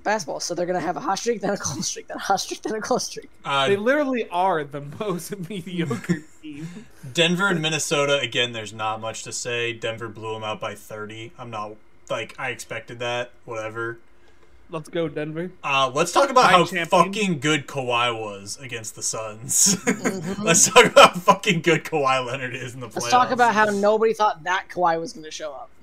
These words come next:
Speaker 2: Uh,
Speaker 3: Yeah.
Speaker 2: honestly, I mean, it'd been a few years, so, like, I get it. I also
Speaker 1: No,
Speaker 2: didn't
Speaker 1: it's
Speaker 2: think
Speaker 1: fair,
Speaker 2: that Kawhi was gonna
Speaker 1: but
Speaker 2: show
Speaker 1: either
Speaker 2: up,
Speaker 1: of them.
Speaker 2: but, like, d-,
Speaker 1: Yeah, that's
Speaker 2: fucking
Speaker 1: the
Speaker 2: Ka-,
Speaker 1: Kawhi
Speaker 2: he
Speaker 1: that
Speaker 2: looked good, dude. <laughs>
Speaker 1: That's the Kawhi that was one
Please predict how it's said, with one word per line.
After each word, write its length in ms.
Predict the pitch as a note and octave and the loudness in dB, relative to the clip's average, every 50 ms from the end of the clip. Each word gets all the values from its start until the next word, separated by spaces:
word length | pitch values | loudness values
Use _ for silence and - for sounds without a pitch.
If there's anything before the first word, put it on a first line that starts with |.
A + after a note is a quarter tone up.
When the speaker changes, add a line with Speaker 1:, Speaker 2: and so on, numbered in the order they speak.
| - - - - | -20 -20 -12 -6
Speaker 2:
Uh, 220 | E3 E3+ F3+ F3+ C#3 | -4 -2 -2 -2 -2
Speaker 3:
Yeah. 160 | C#3+ C#3 D3 | -2 0 4
Speaker 2:
honestly, 580 | E3+ F#3+ A3 B3+ C4+ B3+ - - G3+ F#3+ B3+ B3+ | 8 8 8 8 6 4 2 0 0 0 2 2
I 120 | F#3+ G3 | 2 2
mean, 180 | F#3 F#3 F#3 F#3+ | 2 2 2 0
it'd 160 | G3+ F3+ C#3+ | 0 -2 2
been 160 | B2+ C#3+ C#3 | 4 4 4
a 80 | C#3+ - | 4 2
few 180 | - - E3+ E3 | -2 -2 -2 -2
years, 540 | E3+ E3 E3 E3 E3+ E3+ E3+ E3 - - - | 0 0 2 2 0 0 -2 -4 -6 -8 -8
so, 280 | - - - D3 C#3 | -8 -4 -2 0 0
like, 160 | C3+ C3 B2+ B2 | 2 2 2 2
I 100 | A#2+ A2+ | 0 -2
get 240 | G#2 G#2+ G#2+ A2 | -4 -6 -6 -4
it. 180 | A#2+ A#2+ B2 - - | -4 -4 -6 -6 -2
I 160 | - C#3+ D3 C3+ | 2 2 4 4
also 340 | A#2+ B2 B2 A#2+ - C#3+ C3+ | 2 0 -2 -2 0 2 2
Speaker 1:
No, 60 | A#3+ | 4
Speaker 2:
didn't 100 | G3 C#3 | 4 2
Speaker 1:
it's 80 | C#3+ - | 0 -2
Speaker 2:
think 140 | D3 C#3+ C#3+ | -2 2 4
Speaker 1:
fair, 200 | D3 A#3 G#3+ F#3+ | 4 4 6 4
Speaker 2:
that 40 | D#3 | 4
Kawhi 160 | C#3+ C#3 C#3 | 4 4 4
was 100 | C#3 C3+ | 2 0
gonna 120 | C3 D3+ - | 2 2 2
Speaker 1:
but 80 | - - | 2 4
Speaker 2:
show 80 | - - | 2 2
Speaker 1:
either 80 | C3 D3+ | 2 2
Speaker 2:
up, 80 | D3 - | 0 -2
Speaker 1:
of 60 | D3+ | -6
them. 100 | E3 - | -8 -10
Speaker 2:
but, 100 | - C3+ B2+ | -10 -8 -8
like, 340 | A#2 A2+ A2+ - - - - - - - - - - - - - - - - - - - - - - - - - - - - | -6 -8 -8 -10 -10 -14 -18 -20 -20 -20 -20 -20 -20 -20 -18 -18 -18 -18 -18 -18 -18 -18 -18 -18 -20 -20 -20 -20 -20 -20 -18
d-, 100 | - - - - - - - | -18 -18 -16 -14 -14 -6 0
Speaker 1:
Yeah, 100 | A3 F#3+ | 0 2
that's 240 | - F#3 G#3 F#3 - | 4 4 4 4 4
Speaker 2:
fucking 140 | C#4 - - | 4 2 4
Speaker 1:
the 0 | |
Speaker 2:
Ka-, 60 | A#3+ | 4
Speaker 1:
Kawhi 180 | B3+ B3+ A#3+ - | 4 6 6 6
Speaker 2:
he 60 | E3 | 6
Speaker 1:
that 40 | E3+ | 8
Speaker 2:
looked 380 | E3+ - - - A#2 - - - | 6 6 6 4 0 -8 -18 -12
good, 560 | - C#3 C#3+ C#3+ C3+ C3 B2+ B2 A2 G#2 - | -6 -4 -4 -2 -2 -4 -6 -8 -10 -12 -12
dude. 380 | A2+ A#2+ A#2+ A#2+ A#2+ A#2+ A#2 - - - - F3+ - - | -10 -8 -6 -4 -4 -4 -6 -6 -8 -2 -2 -2 0 0
<laughs> 240 | - F3+ - - F3+ | -4 -6 -6 -6 0
Speaker 1:
That's 260 | F3+ G3 A3+ B3 - | 2 2 2 2 2
the 140 | - C#4 C4 | 0 -2 -2
Kawhi 440 | - A#3 A#3+ A#3 G#3+ G#3 A3 A3 A3 | 0 0 2 4 6 6 6 4 4
that 140 | G#3+ G3+ F#3+ | 2 2 2
was 220 | F#3+ F#3+ E3 D3+ | 0 -2 -2 -4
one 760 | D3+ E3 E3+ E3+ F3 F3 F#3 F#3+ G3 G3+ G#3 G#3 G#3 G#3 G#3 | -8 -10 -10 -6 -2 0 2 2 2 2 0 -2 -4 -6 -8